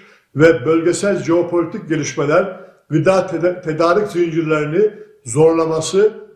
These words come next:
tarımın ne kadar stratejik bir konumda olduğunu bir kez daha ortaya koydu. Bu zorlu koşullara rağmen Türk çiftçisi iki bin yirmi beş yılında da tarlasını terk etmeyerek gıda arzını sağlamak adına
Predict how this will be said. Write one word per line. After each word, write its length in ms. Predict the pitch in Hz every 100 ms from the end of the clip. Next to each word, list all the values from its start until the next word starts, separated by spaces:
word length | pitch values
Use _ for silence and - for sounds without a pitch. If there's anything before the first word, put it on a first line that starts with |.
| _
tarımın 480 | 151 165 185 196 160
ne 120 | 226
kadar 300 | 214 170 160
stratejik 560 | - 170 - 156 190 160
bir 140 | 160
konumda 380 | 160 156 160 175
olduğunu 800 | 160 139 139 139 165 202 - - -
bir 200 | 180 226
kez 260 | 175 156 143
daha 220 | 156 147
ortaya 320 | - 147 139
koydu. 320 | 139 120 117 - - _ _ _ _ _ - - _
Bu 160 | 170 214
zorlu 320 | 214 208 214
koşullara 540 | 196 180 190 196 202 175
rağmen 360 | 185 175 151 - - - _ _ _ _ _ _ _
Türk 240 | - 220 -
çiftçisi 600 | 180 - 160 156 160 - - _ -
iki 280 | 170 196 175
bin 120 | 202
yirmi 340 | 190 202 196
beş 220 | 214 202 180
yılında 380 | 185 185 190
da 360 | 151 175 - - _ _
tarlasını 640 | 151 160 180 185 - 208 208
terk 260 | 185 180
etmeyerek 540 | 214 208 170 147 147 165 - - _ -
gıda 320 | 165 214 208
arzını 360 | 180 147 170
sağlamak 560 | 156 160 156 165 190 170
adına 460 | 143 127 139 180